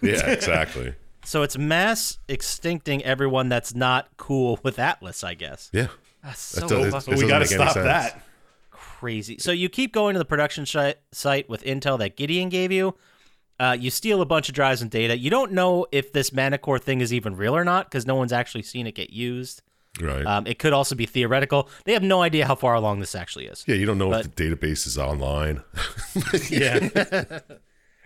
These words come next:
Speaker 3: Is it in the cloud? I don't know.
Speaker 1: <laughs> Yeah, I don't know.
Speaker 3: But you escape via a fucking tank section, which who doesn't love a tank se-, that's gotta be a,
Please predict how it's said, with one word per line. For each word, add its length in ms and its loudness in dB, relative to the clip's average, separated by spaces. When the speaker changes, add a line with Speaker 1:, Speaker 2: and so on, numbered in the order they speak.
Speaker 3:
Is 120 -4
it 80 2
in 80 2
the 60 -2
cloud? 400 4
I 160 4
don't 120 6
know. 120 8
Speaker 1:
<laughs> 60 4
Yeah, 180 2
I 60 2
don't 140 2
know. 240 2
Speaker 3:
But 200 0
you 120 2
escape 400 2
via 400 4
a 140 0
fucking 420 -2
tank 340 -2
section, 400 -4
which 160 -4
who 100 0
doesn't 260 -2
love 160 0
a 40 -6
tank 320 -8
se-, 160 -6
that's 200 -2
gotta 200 0
be 120 -4
a, 60 -6